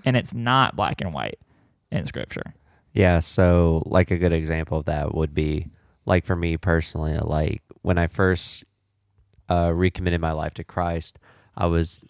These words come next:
Speaker 2: uh, I was drinking a lot slowly. I wouldn't say I be-, was becoming an alcoholic, but I was definitely drinking to the point where I wanted and was trying to get drunk. Um,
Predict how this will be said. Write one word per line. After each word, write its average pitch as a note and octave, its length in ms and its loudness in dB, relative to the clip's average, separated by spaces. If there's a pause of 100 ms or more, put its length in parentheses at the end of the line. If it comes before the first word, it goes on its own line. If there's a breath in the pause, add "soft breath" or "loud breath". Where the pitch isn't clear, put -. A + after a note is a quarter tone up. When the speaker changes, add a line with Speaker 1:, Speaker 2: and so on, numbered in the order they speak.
(240)
Speaker 2:
uh, D#2+ 340 2 (560)
I - 40 -2
was D#2+ 160 0
drinking E2+ 440 -8
a E2+ 60 -8
lot E2 380 -6 (140)
slowly. D#2+ 680 -8
I E2 80 -10
wouldn't E2 200 -2
say E2+ 180 -2
I D#2 100 0
be-, D#2+ 200 -2 (160)
was F2 220 2
becoming E2 440 -4
an E2 60 0
alcoholic, D2+ 640 -2
but D#2+ 140 -4
I D2+ 80 -2
was D#2 200 -4
definitely E2 380 -2
drinking D2+ 680 -8
to - 120 -2
the D#2+ 100 -2
point D#2 360 -8
where D#2 320 -4
I D2+ 100 -2
wanted D#2+ 540 -4
and D2+ 140 -6
was D2 120 -8
trying C#2+ 340 -6
to D2 80 -10
get C#2 180 -10
drunk. - 260 -8 (760 soft breath)
Um, E2+ 420 0